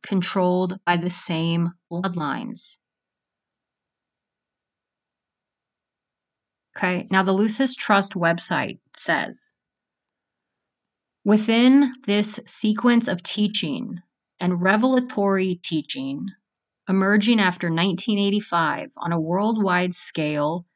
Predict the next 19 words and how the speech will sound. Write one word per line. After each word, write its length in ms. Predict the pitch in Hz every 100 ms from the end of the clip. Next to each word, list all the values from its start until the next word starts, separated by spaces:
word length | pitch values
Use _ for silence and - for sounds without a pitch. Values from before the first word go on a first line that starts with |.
| _
via 420 | 175 170 190 175 170
radio 840 | 165 185 220 208 143 123 123 170 - _ _ _
and 180 | 185 220
television, 840 | 220 214 214 185 165 151 117 - - _ _ _ _
a 140 | - 185
widespread 920 | 180 180 214 247 233 - 185 175 170
and 180 | 160 156
unfolding 800 | 170 202 226 - 180 180 175 175
interpretation 960 | 147 156 196 196 220 196 175 175 165 160
of 180 | 165
the 120 | 165 160
existing 640 | 165 165 190 - 226 214
teachings 640 | 220 214 214 156 139 143
with 200 | 165 165
suggested 760 | - 180 165 170 185 - 226 196
ways 380 | 151 147 151 147
of 140 | 156
applying 560 | 160 - 185 196 214 190
them 320 | 156 156